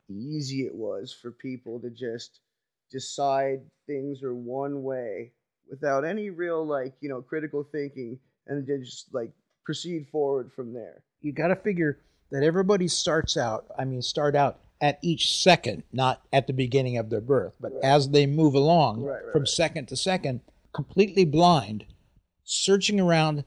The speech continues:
Speaker 2: for some sort of a touch point to allow them to move to the next second. And all they have to go by is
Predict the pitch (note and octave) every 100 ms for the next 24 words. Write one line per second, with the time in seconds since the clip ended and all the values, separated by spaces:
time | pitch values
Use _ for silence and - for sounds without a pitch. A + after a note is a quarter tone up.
0 | _ B2+ - - D#3+ E3 F3+ D#3 C3+ B2+
1 | - E3+ - - B2+ A2+ - _ - C#3
2 | A#2+ B2+ C#3+ C#3+ C#3 C#3 C3+ C3+ B2 A#2+
3 | A#2+ C3 B2+ - - D#3 - G#2 _ _
4 | _ _ - D3 - D#3+ F3 E3 D#3 D#3
5 | C#3 A#2+ D3+ D3 C#3+ A#2+ A2+ A#2+ _ _
6 | _ - D3 B2